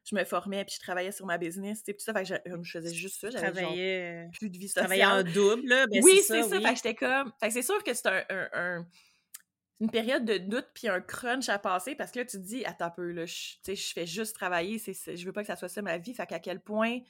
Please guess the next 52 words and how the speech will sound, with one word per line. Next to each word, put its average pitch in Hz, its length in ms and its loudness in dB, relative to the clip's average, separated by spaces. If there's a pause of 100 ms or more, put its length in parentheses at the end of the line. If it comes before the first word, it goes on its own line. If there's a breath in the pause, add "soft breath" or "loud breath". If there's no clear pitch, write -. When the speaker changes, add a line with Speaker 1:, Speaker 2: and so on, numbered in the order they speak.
(300 soft breath)
Speaker 1:
je - 60 -14
suis 214 80 2
en 190 60 4
train 202 140 -2
de 208 40 -6
faire 202 140 0
la 175 120 2
bonne 175 200 -4
chose. 269 180 -4
Mais 226 80 -2
tu 214 60 -10
sais, 311 60 -4
il 311 60 -8
faut 233 100 -4
juste, 359 280 -4 (480 loud breath)
les 214 80 0
gens 302 140 2
qui - 80 -8
sont 233 100 0
dans 202 120 -2
cette 208 200 -6
situation-là, 214 540 -2
là, 240 120 -4
tu 233 160 -10
sais, 233 120 -16 (260)
ça - 220 -2
passe 226 340 2
un 180 60 -6
moment 165 140 -8
donné. 170 120 -12
<laughs> - 340 0
À 294 40 6
un - 20 8
moment 233 160 10
donné, 220 160 2
Speaker 2:
Mm, 220 140 0
Speaker 1:
tu, 220 120 -8
tu, - 140 -20
Speaker 2:
ouais. 226 160 6 (180)
Speaker 1:
ça - 120 4
s'ouvre, 330 480 2
là, 381 120 2 (320 loud breath)
tu 311 100 -8
sais, 285 40 -10
tu - 160 -8
décloches, 220 640 -4
puis 226 140 -10
là, 226 160 0
t'es 220 180 -6
comme, « 208 340 0
OK, 214 220 -4
OK, 214 440 -4